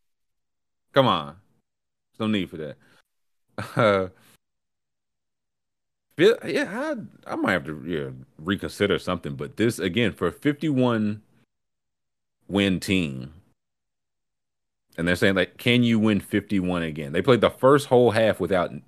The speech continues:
like, no Ben Simmons, no nothing they had for Ben Simmons.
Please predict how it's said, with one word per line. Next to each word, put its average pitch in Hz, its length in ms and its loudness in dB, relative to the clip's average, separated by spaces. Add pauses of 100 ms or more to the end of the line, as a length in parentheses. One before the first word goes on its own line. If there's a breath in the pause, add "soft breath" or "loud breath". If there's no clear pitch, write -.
(120)
like, 90 220 2
no 110 140 6
Ben 113 260 4
Simmons, 107 400 2
no 104 160 4
nothing 110 360 6
they 107 140 4
had 104 320 2
for 92 100 -6
Ben 78 280 -8
Simmons. 65 560 -18